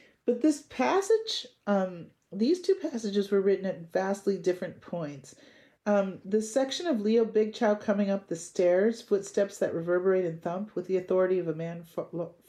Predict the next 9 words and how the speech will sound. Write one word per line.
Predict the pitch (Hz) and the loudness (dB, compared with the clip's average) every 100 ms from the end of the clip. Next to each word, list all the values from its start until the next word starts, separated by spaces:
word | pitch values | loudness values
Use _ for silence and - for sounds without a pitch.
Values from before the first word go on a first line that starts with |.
| _ _ | _ _
of | - 165 - - | -10 -10 -12 -8
a | 175 | -6
man | 180 185 190 | -2 -4 -2
larger | 165 160 170 196 | -2 -2 2 2
than | 190 165 | 2 -4
he | 156 | -6
actually | 165 175 - 170 | -8 -10 -6 -2
is. | 156 175 214 - - _ _ _ _ _ _ _ | 2 0 0 -6 -20 _ _ _ _ _ _ _
Um, | 185 180 165 165 | -2 -2 -4 -10